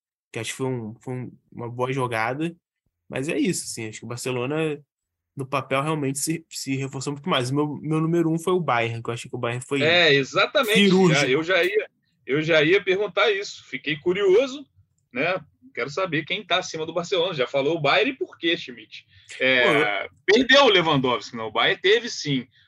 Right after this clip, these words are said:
Speaker 2: uma perda muito sentida, né? Que,
Speaker 1: Uhum.
Speaker 2: que foi aquilo também. O Lewandowski falou, "Ó, quero sair",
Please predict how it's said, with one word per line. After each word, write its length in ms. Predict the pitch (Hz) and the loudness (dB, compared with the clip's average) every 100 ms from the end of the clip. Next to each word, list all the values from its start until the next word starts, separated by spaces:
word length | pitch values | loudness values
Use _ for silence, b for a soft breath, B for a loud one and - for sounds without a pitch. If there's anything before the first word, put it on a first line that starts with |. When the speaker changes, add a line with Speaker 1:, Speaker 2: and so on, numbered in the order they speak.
| b | b
Speaker 2:
uma 240 | - 139 139 | -4 -2 -2
perda 440 | - 151 143 123 104 | 2 2 4 0 -2
muito 240 | 123 151 | -8 -8
sentida, 600 | - 160 147 - 214 285 | -8 -6 -6 -6 -4 -4
né? 160 | 185 147 | -2 -4
Que, 280 | 143 120 104 | -4 -8 -6
Speaker 1:
Uhum. 380 | 180 185 175 160 | -2 0 0 -2
Speaker 2:
que 100 | 190 | -6
foi 240 | - 135 151 | -6 0 0
aquilo 380 | 156 - 151 143 | 0 -2 -2 0
também. 240 | 135 120 | -2 -2
O 40 | |
Lewandowski 540 | 117 123 139 131 139 147 | 0 0 2 2 0 0
falou, 180 | 170 131 | 0 2
"Ó, 100 | 107 | 0
quero 220 | - 131 | 0 -2
sair", 480 | 147 160 131 127 - | 0 0 0 0 -4